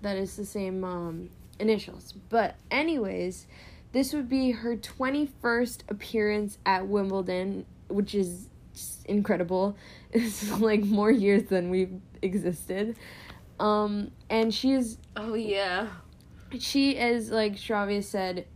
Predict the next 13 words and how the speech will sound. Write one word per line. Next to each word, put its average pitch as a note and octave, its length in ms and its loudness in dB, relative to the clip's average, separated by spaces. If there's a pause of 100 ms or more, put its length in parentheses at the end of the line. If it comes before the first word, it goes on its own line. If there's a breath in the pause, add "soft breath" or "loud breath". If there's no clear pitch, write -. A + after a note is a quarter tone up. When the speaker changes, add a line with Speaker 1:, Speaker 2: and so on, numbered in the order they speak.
Speaker 1:
currently A3+ 480 0
ranked G3 400 -2 (600)
very, C#4 560 0
you B3+ 140 0
know, F#3 300 -2
she's G3 440 -4 (800 loud breath)
high C4 420 4
up B3 240 2
there. A3+ 360 2 (160)
I G#3 140 2
wish G#3+ 400 4
Speaker 2:
She's C4+ 220 -6
basically A4+ 520 6